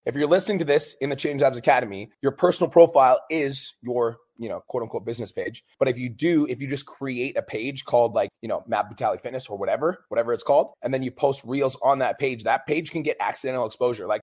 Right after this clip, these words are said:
I have business reels that I've just posted where I've got, like, eighty thousand likes on the business page reel. And I'm like, "What the fuck?" Like, I don't know how or why Facebook chooses, you know, reels to go viral, but I'm gonna fucking give myself the opportunity to go viral, right? If I'm gonna make the video, I'm gonna make sure that it's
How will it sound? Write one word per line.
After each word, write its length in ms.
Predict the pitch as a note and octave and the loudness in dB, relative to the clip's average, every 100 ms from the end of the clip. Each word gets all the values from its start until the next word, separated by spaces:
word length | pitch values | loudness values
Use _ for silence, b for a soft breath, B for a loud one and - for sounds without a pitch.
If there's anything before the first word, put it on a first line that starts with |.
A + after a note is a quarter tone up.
| _ C3 | _ 2
I 80 | |
have 280 | C#3 F3+ A#2+ | 6 6 4
business 440 | B2+ C#3 D#3+ E3 C3+ | -2 0 -2 -4 -4
reels 500 | C3+ D3 D3+ D3+ - | 0 2 2 0 -2
that 140 | A#2 | 0
I've 100 | A#2 | 0
just 200 | A#2+ - | -2 -6
posted 440 | A2 A2+ D3 E3 - | -4 -4 -4 -8 -8
where 180 | G#2 A#2+ | 0 4
I've 120 | B2 | 4
got, 220 | A#2+ B2+ A2+ | 4 2 2
like, 180 | A#2+ - A2+ | 0 -2 -8
eighty 240 | C3+ C3+ | -8 -6
thousand 420 | C3 B2+ B2 B2+ | 0 2 2 -2
likes 400 | G2+ A2+ - - - | -4 -4 -4 -12 -8
on 140 | A2 | -10
the 60 | G#2+ | -10
business 280 | A2 A2+ A2+ | -10 -10 -10
page 200 | G#2 F2+ | -10 -10
reel. 100 | F#2 | -10
And 100 | E2+ | -12
I'm 60 | F#2 | -12
like, 140 | F#2+ | -14
"What 140 | B2+ | -16
the 100 | - - _ | -18 -20 _
fuck?" 260 | - - - | -12 -10 -12
Like, 120 | F2+ _ - | -12 _ 6
I 120 | F3+ | 6
don't 140 | B3 | 8
know 480 | A#3 A3 A3 G3+ - - | 8 12 12 10 2 -10
how 480 | - D3+ F#3 G3 F#3+ | 2 8 10 10 6
or 160 | D#3+ D#3 | 4 4
why 320 | C3+ C#3 D3 | 4 4 4
Facebook 420 | C3+ C#3+ C#3 C#3+ | 4 -4 -4 -10
chooses, 680 | C3+ C3+ B2+ C3+ C3+ - - - | -10 -10 -8 -8 -10 -12 -16 -14
you 120 | A#2+ | -10
know, 200 | A2 - | -10 -12
reels 260 | G2+ A2+ A#2 | -10 -6 -6
to 60 | A#2 | -4
go 140 | A#2 | -2
viral, 360 | G#2+ A2+ C#3 C3 | 0 0 0 0
but 200 | G#2 - | 0 0
I'm 160 | G#2 | -4
gonna 220 | G#2+ A#2 G#2 | -4 -6 -6
fucking 380 | A2 G2 G2+ | -6 -8 -10
give 120 | F#2 F#2 | -16 -12
myself 320 | F#2 G2+ F#2 | -10 -10 -10
the 100 | F2+ | -8
opportunity 500 | D#2 G#2 F#2+ F2+ F2 | -10 -12 -16 -14 -16
to 60 | F2 | -14
go 120 | D#2 | -14
viral, 300 | - - - | -14 -16 -6
right? 140 | G2+ G2 | -4 -2
If 100 | B2 | -2
I'm 100 | A#2+ | -2
gonna 140 | C#3 | 0
make 260 | C#3+ B2+ - | 2 0 -2
the 60 | A2 | -4
video, 380 | A2+ B2+ C#3+ | -2 2 2
I'm 140 | C#3+ A#2 | 2 0
gonna 140 | G#2+ | -4
make 160 | G2+ F#2+ | -6 -8
sure 160 | G#2+ | -6
that 80 | F#2 | -6
it's 300 | F2+ - - | -8 -10 -14